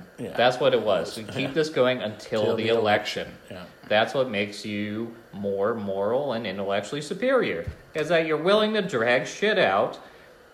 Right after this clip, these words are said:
Speaker 2: to win a game.
Speaker 1: I mean, and that's the other thing too, is like, you know,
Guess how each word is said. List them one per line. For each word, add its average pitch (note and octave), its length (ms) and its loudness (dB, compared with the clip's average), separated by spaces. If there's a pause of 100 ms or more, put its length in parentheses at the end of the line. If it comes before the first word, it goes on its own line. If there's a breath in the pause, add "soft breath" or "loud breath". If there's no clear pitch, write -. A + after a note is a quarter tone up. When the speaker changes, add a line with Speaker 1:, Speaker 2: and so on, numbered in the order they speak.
(140)
Speaker 2:
to D#3+ 120 0
win B2 220 0
a D3+ 40 -2
game. E3 320 2
Speaker 1:
I B2 40 -4
mean, G#2 200 -6 (840 loud breath)
and A#2 120 -6
that's C#3+ 180 0
the C#3+ 120 6
other B2+ 120 4
thing A2+ 220 -2
too, A2+ 260 0
is G#2+ 120 -2
like, G#2 200 -6
you A#2 60 -6
know, G2 240 -8